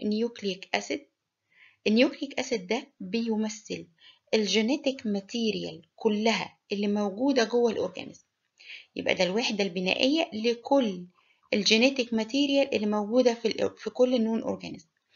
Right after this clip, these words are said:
النيوكليك أسيد ده نوع من اتنين، إما إنه دي إن إيه، ودي اختصار لديوكسي رايبو نيوكليك أسيد، دي فور ديوكسي رايبو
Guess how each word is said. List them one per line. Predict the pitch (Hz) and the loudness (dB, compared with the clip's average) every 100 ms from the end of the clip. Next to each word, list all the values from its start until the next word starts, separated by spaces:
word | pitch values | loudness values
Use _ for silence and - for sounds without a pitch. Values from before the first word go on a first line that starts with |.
| - - - _ | -16 -16 -18 _
النيوكليك | 226 233 311 - 269 262 269 | 4 6 4 2 -4 -2 -2
أسيد | 277 226 | -2 -2
ده | 185 320 | 0 0
نوع | 302 240 247 | 0 0 0
من | 190 180 | -2 -8
اتنين، | 180 - - _ - - | -12 -16 -18 _ -2 2
إما | 294 277 208 - | 4 2 0 0
إنه | 208 196 330 - - | 0 0 -2 -4 -10
دي | 175 247 262 | -4 -2 0
إن | 214 190 | 0 0
إيه، | 180 180 233 - - - _ | -4 -2 -2 -4 -12 -20 _
ودي | 208 226 | -6 -4
اختصار | 226 - 214 - 226 170 - _ - | -6 -4 -2 2 2 2 -4 _ -10
لديوكسي | 190 233 285 294 - _ - 175 220 220 277 277 - 254 285 - _ _ _ _ _ _ _ - | -2 0 0 -2 -14 _ -12 -2 0 2 0 -2 -4 -2 -2 -4 _ _ _ _ _ _ _ -4
رايبو | 220 240 208 175 214 277 - _ _ _ 233 | 4 6 4 2 0 0 -4 _ _ _ 0
نيوكليك | 226 240 269 269 - 269 277 - - - | 4 6 6 4 0 0 0 -6 -10 -4
أسيد، | 214 - - - _ | -4 -4 -12 -16 _
دي | 165 170 214 269 294 | -14 -8 -6 -6 -8
فور | - 226 226 226 - | -2 2 2 0 -8
ديوكسي | 165 - 262 - - - 330 - _ _ _ _ _ 220 | -4 -2 -2 -4 -10 -6 -6 -8 _ _ _ _ _ 0
رايبو | 220 170 | 0 0